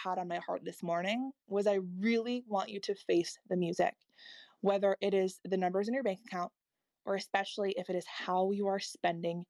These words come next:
your time. The name of my business is called Action Forward because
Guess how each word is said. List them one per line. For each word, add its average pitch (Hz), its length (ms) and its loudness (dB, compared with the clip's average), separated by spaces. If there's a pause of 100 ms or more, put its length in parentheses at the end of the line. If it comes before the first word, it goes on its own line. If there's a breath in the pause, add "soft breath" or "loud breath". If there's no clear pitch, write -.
(120)
your 170 260 2
time. - 460 -4 (1040 loud breath)
The 202 80 4
name 226 160 4
of 262 60 2
my 277 100 4
business 202 340 2
is 202 100 0
called 170 340 0
Action 180 300 -2
Forward 170 340 2
because 190 800 2